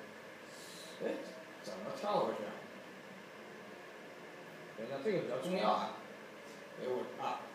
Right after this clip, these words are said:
这个是这个中国篮协旗下的这个官方篮球杂志，一九八几年创刊的。啊，去年我跟他写了半年的文章。然后这个是楚天都市报登的，给了我一个整版。当时，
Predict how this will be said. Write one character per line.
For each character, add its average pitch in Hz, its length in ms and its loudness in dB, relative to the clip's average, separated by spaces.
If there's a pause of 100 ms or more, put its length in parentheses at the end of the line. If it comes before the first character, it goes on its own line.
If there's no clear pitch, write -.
(140)
这 226 140 10
个 185 180 12
是 196 140 10
这 196 160 8
个 175 180 12
中 - 200 8
国 175 160 12
篮 175 160 8
协 - 280 6
旗 160 220 4
下 175 200 8
的 - 140 8
这 156 80 6
个 143 60 4
官 180 240 8
方 214 160 8
篮 - 140 6
球 160 80 4
杂 - 260 4
志， - 80 4
一 - 100 4
九 - 120 8
八 - 260 10
几 - 80 4
年 - 160 2
创 - 200 4
刊 - 180 2
的。 - 180 0 (640)
啊， 135 120 0
去 233 200 6
年 180 160 10
我 131 180 10
跟 135 100 8
他 170 140 10
写 - 200 8
了 131 120 4
半 180 220 10
年 135 120 6
的 131 80 6
文 - 220 4
章。 135 280 4 (1120)
然 156 140 6
后 185 100 10
这 226 100 10
个 190 160 12
是 185 140 10
楚 - 180 4
天 160 160 10
都 165 120 6
市 - 120 4
报 226 400 12 (480)
登 175 200 12
的， 139 180 12
给 135 120 10
了 175 80 12
我 196 100 12
一 165 40 12
个 190 100 12
整 - 280 8
版。 - 280 12 (420)
当 208 180 12
时， 214 140 12